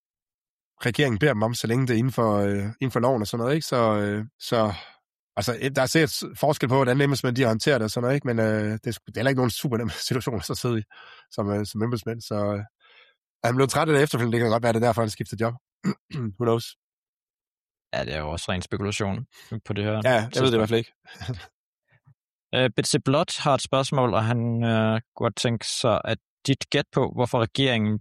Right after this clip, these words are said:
Speaker 2: bliver mere og mere drakonisk i coronahåndteringen, i takt med, at det blev kendt, at corona ikke var mere farlig end influenza.
Speaker 1: Øh, det, jeg tror,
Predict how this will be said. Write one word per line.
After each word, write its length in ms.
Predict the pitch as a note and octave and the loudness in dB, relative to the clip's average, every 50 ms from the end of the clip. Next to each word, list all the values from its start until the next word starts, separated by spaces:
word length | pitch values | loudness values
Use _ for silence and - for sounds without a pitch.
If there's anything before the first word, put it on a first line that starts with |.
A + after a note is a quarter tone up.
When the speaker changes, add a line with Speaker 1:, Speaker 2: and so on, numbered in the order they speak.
| - _ _ | -8 _ _
Speaker 2:
bliver 200 | - G#2+ G2 G2 | 0 0 2 2
mere 200 | G#2+ A#2 B2+ C3 | 2 2 2 2
og 60 | C3 | 2
mere 220 | C3 B2+ B2+ C3 B2+ | 2 2 2 0 0
drakonisk 760 | - - A2+ G#2 - - - C#3 A#2+ F#2 G#2+ G#2+ - - - - - _ - | -2 -4 -4 -6 -4 -4 -2 -2 -2 -2 -2 -4 -4 -8 -12 -18 -18 _ -4
i 140 | A2+ A2 | -4 -2
coronahåndteringen, 680 | - - - A#2 B2 B2+ A#2+ A2 - - A#2+ G#2+ G2+ G2+ | -2 -2 -2 0 2 2 2 2 2 0 0 2 2 0
i 40 | F#2+ | 0
takt 280 | - - A#2 A2 - | 0 0 0 0 0
med, 120 | - A#2 A2 | 0 0 0
at 120 | G#2 - | 0 -2
det 80 | - - | -4 -6
blev 100 | - G#2+ | -6 -6
kendt, 320 | - - C#3 B2 G2 - - | -2 -2 -4 -4 -4 -6 -8
at 100 | - G#2 | -8 -8
corona 380 | - - - - A2 A2+ A#2 A2 - | -8 -8 -6 -4 -2 0 0 -2 -2
ikke 340 | - A#2 B2+ B2+ B2+ A#2+ B2+ A#2+ - - - | -2 -2 0 0 0 -2 -2 -6 -14 -14 -4
var 100 | G2+ G#2 | -2 0
mere 240 | G2+ G2+ G#2 G2+ G2 | 2 2 2 2 2
farlig 280 | - - G2 G2+ G2+ G2+ | 0 0 0 0 0 0
end 100 | F#2+ F#2+ | 0 -2
influenza. 420 | G2 - - - - - - - - B2 - _ _ _ C#3+ | -4 -6 -8 -10 -10 -10 -8 -8 -8 -8 -10 _ _ _ -4
Speaker 1:
Øh, 640 | C#3+ C#3+ C3 B2+ B2+ B2 A#2 A#2 A#2+ A#2+ A#2 A#2+ - _ | -2 0 0 0 0 0 0 0 2 2 2 0 0 _
det, 120 | - E3 | 0 0
jeg 100 | C#3+ C#3+ | 2 0
tror, 420 | - - - F3 F#3 F3 A#2 - | -2 0 2 4 4 4 2 0